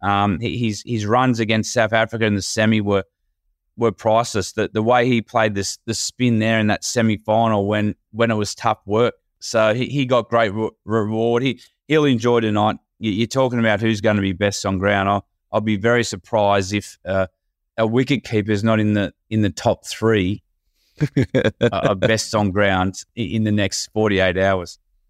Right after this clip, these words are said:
Speaker 2: Yeah, you'll be very disappointed if it's not the case. Uh, by the way, Travis Head and Marnus Labuschagne stand of hundred ninety-two, second highest in a World Cup final, only behind Ponting and Damien Martin,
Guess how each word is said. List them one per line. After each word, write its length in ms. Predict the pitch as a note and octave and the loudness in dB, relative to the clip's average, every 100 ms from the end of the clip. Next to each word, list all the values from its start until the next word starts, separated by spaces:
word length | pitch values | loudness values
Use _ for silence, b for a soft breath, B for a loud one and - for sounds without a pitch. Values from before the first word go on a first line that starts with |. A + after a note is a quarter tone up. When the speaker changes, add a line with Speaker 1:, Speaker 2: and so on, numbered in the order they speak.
| - | -6
Speaker 2:
Yeah, 120 | G#2 | 0
you'll 180 | G2+ G2 | 2 4
be 100 | G2+ | 2
very 220 | G2 G#2+ | 4 2
disappointed 540 | F#2+ F2+ - G2 G2 F2+ | 2 -2 -2 0 0 0
if 80 | F2+ | -2
it's 120 | - | -2
not 140 | G2 | -2
the 80 | - | -2
case. 400 | - F#2 F#2 - | -2 -2 0 -2
Uh, 100 | G2 | -2
by 200 | F#2 G#2+ | 0 0
the 80 | G2 | 2
way, 160 | G2+ | 0
Travis 340 | G2 - G2+ G2 | -2 -2 -2 0
Head 160 | G2+ | 0
and 80 | F#2+ | 0
Marnus 260 | G2 F#2+ - | 0 0 -2
Labuschagne 480 | F#2+ F#2+ - F#2+ F#2 | -4 -4 -4 -4 -4
stand 320 | - F#2+ F#2+ | -4 -2 -2
of 220 | E2+ - - | -4 -10 -14
hundred 300 | - G#2+ F#2 | -4 -2 0
ninety-two, 460 | F#2+ F#2+ F#2 - G2+ | 2 2 0 -2 -2
second 380 | - A2+ A2+ | 0 -2 0
highest 400 | F#2+ G2 G2+ - | -2 0 0 -2
in 60 | F#2+ | 0
a 60 | F#2 | 0
World 240 | F#2+ F2+ | 0 0
Cup 260 | - - - | -2 -4 -2
final, 360 | G2 G2 F2 | -2 0 -2
only 220 | - G2 F#2 | 0 0 0
behind 340 | F2 F#2+ F#2 | -2 -2 -4
Ponting 460 | - G#2+ - G2 F#2+ | -2 -2 0 -2 0
and 200 | F#2 F#2 | -2 0
Damien 380 | F#2+ F#2+ F#2 | 2 2 2
Martin, 460 | F2+ F#2+ - F2 | 0 0 -2 -4